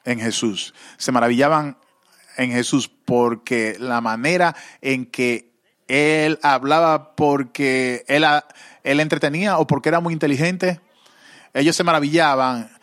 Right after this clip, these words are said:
porque él mostraba tanta empatía. No, usted recuerda, eh, se maravillaban porque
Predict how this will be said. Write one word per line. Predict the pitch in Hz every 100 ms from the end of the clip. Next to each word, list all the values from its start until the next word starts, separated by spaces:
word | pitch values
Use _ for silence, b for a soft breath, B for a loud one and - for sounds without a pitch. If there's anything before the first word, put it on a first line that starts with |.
| b b b _ _
porque | - 147 135 - 139 135 131 131 135 147
él | 165 170
mostraba | 156 139 - 160 151
tanta | 160 170 160
empatía. | 156 151 123 101
No, | 127 131
usted | 117 151
recuerda, | 170 110 113 101 92 - B B B B
eh, | - - - -
se | - 123
maravillaban | 123 117 117 131 135 120
porque | 123 117 117 107